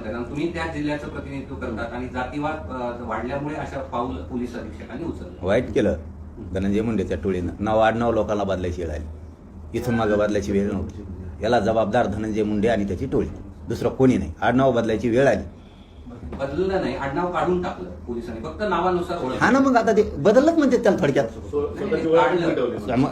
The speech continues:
Speaker 2: नाही, नाही, त्या, त्या दादा, अ, शेवटी काय आहे की शेवटी त्याचा अर्थ तोच होतो की तुम्ही पहिल्यांदा क्लिअर येत होते, मग तुम्हाला आता झाकून यायला लागलं,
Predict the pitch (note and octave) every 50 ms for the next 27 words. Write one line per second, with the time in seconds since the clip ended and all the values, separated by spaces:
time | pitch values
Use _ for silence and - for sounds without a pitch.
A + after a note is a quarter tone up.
0 | C#3 D3+ F#3 F#3+ F3 C3+ A2+ - D3+ D#3 D#3 - - D#3 D#3 C#3+ D3 D3 D3 C#3+
1 | - C#3+ C3+ C3 C3 C#3 C3+ B2+ C3 C3 G#2+ G#2 F#2+ F2 F2 F2+ - - - -
2 | - - D3 C#3 - E3+ E3 G3 F#3+ E3+ E3 G3 F#3 F3 - G#3 G3+ B3+ A#3+ G3
3 | B2 - - - - - - - - - - - - - - - - - - -
4 | - - - - E3+ F3 F3+ E3+ E3 D#3+ D3 D#3 D#3 E3+ E3 - E3+ F3 E3+ E3
5 | D#3 D#3 D#3 B2+ A#2 A#2 C3+ B2+ A2+ - B2 C3 B2+ - D3+ C#3 B2+ B2+ B2 -
6 | C3 A2+ G2+ G2+ G2+ C3+ B2+ A#2+ G#2+ G2+ G2+ G2 G2 F#2+ F#2+